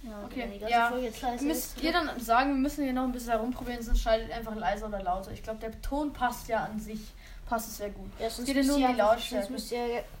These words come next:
Speaker 1: einfach laut stellen und jetzt
Speaker 2: Ja,
Speaker 1: einfach
Speaker 2: eh.
Speaker 1: leise halt.
Speaker 2: Ja, okay. Ähm, wo waren wir beim sechsundneunzigjährigen?
Speaker 1: Ja.
Speaker 2: Oder was wär, wenn neun, neun,
Speaker 1: Neunundneunzig.
Speaker 2: neunundneunzigjähriger Opa in, ne,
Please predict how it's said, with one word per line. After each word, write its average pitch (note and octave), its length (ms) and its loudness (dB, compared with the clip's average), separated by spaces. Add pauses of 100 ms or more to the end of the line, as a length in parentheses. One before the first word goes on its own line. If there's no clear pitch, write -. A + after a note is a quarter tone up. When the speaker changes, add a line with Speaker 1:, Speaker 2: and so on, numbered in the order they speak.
(140)
Speaker 1:
einfach A3+ 260 -6
laut A#3+ 220 -4
stellen A3+ 400 -6
und G#3+ 140 -10
jetzt A3+ 160 -4
Speaker 2:
Ja, C4 120 0
Speaker 1:
einfach B3 260 -4
Speaker 2:
eh. G#3+ 40 -8
Speaker 1:
leise G3 320 -8
halt. G3+ 160 -8
Speaker 2:
Ja, G#3+ 200 -6
okay. A3 200 -10 (480)
Ähm, A#3+ 380 2
wo A#3+ 100 -4
waren D#4+ 200 0
wir E4 80 -4
beim C4+ 200 2
sechsundneunzigjährigen? A#3 1300 -6
Speaker 1:
Ja. B3 220 -6 (580)
Speaker 2:
Oder C4+ 220 2
was D4 240 -2
wär, D#4 380 4 (400)
wenn C4+ 200 2
neun, C#4+ 320 2 (280)
neun, C4+ 240 -2 (840)
Speaker 1:
Neunundneunzig. B3 680 -6
Speaker 2:
neunundneunzigjähriger C4 920 -4
Opa C4+ 200 -6
in, B3+ 160 -8
ne, A#3 240 -6